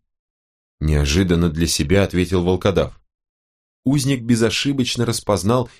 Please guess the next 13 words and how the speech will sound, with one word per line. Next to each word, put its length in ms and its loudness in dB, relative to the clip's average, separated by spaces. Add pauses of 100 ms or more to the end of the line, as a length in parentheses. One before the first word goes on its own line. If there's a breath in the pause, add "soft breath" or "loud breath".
едва 400 0
заметный 580 0
акцент 500 -2 (260)
и 80 0
перешел 520 0
на 80 0
его 300 2
родной 400 0
язык — 480 -2 (420)
язык 600 0
племени 600 2
веннов. 640 -4 (1400)
«Весна», 920 -2